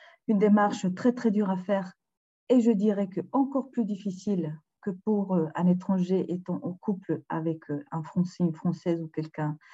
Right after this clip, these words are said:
de l'espace Schengen, puisque la personne, elle est seule, c'est-à-dire, euh,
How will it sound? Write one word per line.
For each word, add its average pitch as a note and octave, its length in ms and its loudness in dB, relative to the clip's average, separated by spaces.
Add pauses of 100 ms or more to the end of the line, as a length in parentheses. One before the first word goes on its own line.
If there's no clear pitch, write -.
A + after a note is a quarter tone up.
(260)
de E3+ 120 0
l'espace D#3+ 460 0
Schengen, E3 360 2 (600)
puisque F#3+ 340 0 (260)
la F3+ 100 -2
personne, F3+ 340 0
elle D3+ 140 0
est C#3+ 40 -4
seule, D#3+ 420 -4 (160)
c'est-à-dire, E3 520 -6
euh, D3+ 180 -2